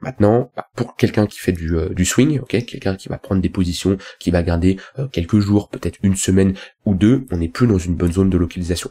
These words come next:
Pourquoi ? Parce qu'on est dans un range et actuellement on est dans notre haut de range.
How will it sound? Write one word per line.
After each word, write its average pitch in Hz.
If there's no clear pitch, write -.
Pourquoi ? -
Parce -
qu'on -
est 131
dans 95
un 85
range 117
et 95
actuellement 92
on 85
est 110
dans 90
notre 98
haut 104
de 98
range. -